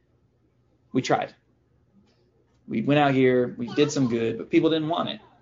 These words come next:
And so that's the end of the story. But it's not. It's barely even the start, honestly. Barely. And actually, every one of these stories, you would think it would be the end.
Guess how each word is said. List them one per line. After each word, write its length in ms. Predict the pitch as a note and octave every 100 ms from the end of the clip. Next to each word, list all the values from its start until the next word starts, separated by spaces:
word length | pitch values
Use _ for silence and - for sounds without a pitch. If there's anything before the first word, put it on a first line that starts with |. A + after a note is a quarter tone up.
| _ _ _ _ _ _ -
And 160 | -
so 340 | - A#2+ A#2 B2
that's 220 | A#2+ -
the 140 | -
end 100 | B1+
of 60 | C#2
the 40 |
story. 320 | C#2 - - - _ _ _ - _ _ _ _ _ _ _ _ _ _ _ _ _ _ _ _ _ _ _ -
But 120 | -
it's 80 | -
not. 280 | - A3+ - _ _ _ _ _ _ _ _
It's 100 | _
barely 340 | - G#3 E3
even 120 | E3+
the 60 | E3
start, 280 | - E3+ -
honestly. 440 | C#3+ - - - - - - - - _ -
Barely. 380 | E3+ A#3 B2 - - _ _ _ - -
And 100 | -
actually, 260 | G#4+ - A3
every 200 | A3 B3
one 160 | D4
of 80 | E4
these 180 | - -
stories, 320 | A#2 G2 A2+
you 60 | E3+
would 120 | F3
think 160 | B3+
it 40 | G#3
would 100 | F#3+
be 100 | E3+
the 200 | E3 C#3+
end. 300 | B2+ D#2